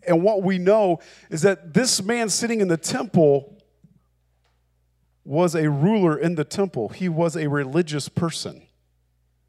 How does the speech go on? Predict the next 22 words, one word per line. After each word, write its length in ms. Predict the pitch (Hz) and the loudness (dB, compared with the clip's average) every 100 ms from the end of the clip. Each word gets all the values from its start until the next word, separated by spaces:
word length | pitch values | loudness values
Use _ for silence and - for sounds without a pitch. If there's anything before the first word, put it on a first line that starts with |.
| _ _ _ _ _ _ _ _ - | _ _ _ _ _ _ _ _ -4
He 120 | 190 | 2
was 220 | 185 170 | 4 4
a 60 | 165 | 0
person 580 | - 226 226 175 147 147 | 0 -2 0 0 -2 0
of 240 | 156 151 | 0 2
importance 720 | 147 - 220 233 147 139 - | -2 -2 -2 -2 -6 -8 -8
in 100 | 170 | -6
the 100 | 151 | -6
temple. 540 | - 185 170 120 85 - _ _ _ _ _ _ _ _ _ | -6 -8 -6 -6 -8 -12 _ _ _ _ _ _ _ _ _
And 180 | 175 170 | 2 4
one 160 | 226 | 4
of 100 | 330 | 6
the 120 | 311 226 | 4 2
ways 420 | 170 233 220 170 | 4 6 6 4
that 120 | 180 | 0
demonic 500 | 170 160 196 269 233 | -2 2 0 0 -6
forces 1080 | 190 - 220 233 - - 139 135 143 156 - _ _ _ _ - | -10 -6 -2 0 -2 -2 0 0 -2 -4 -8 _ _ _ _ -12
cloak 420 | - 226 269 - | 0 2 2 0
themselves 1160 | 165 143 123 - 131 117 120 135 147 147 - - _ _ _ _ _ | 0 0 -2 0 2 4 2 0 -2 -8 -10 -14 _ _ _ _ _
is 200 | 160 156 | -4 -4
through 300 | - 202 226 | 0 2 4
religion. 680 | 202 165 170 196 123 95 | 4 4 4 2 2 -8